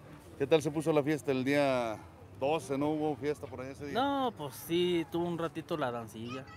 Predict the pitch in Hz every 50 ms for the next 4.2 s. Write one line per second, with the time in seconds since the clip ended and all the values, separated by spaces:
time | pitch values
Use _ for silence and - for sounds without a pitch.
0 | - - - - - - - - - - - - - 131 139 135 127 127 123 120
1 | 120 117 110 110 - - - - - 170 175 185 202 208 202 196 170 185 190 180
2 | - 135 143 175 180 151 147 151 160 151 151 147 - 156 175 170 - - 160 156
3 | 160 160 156 - 156 139 165 160 151 131 - - 160 165 160 135 117 107 107 113
4 | 139 147 -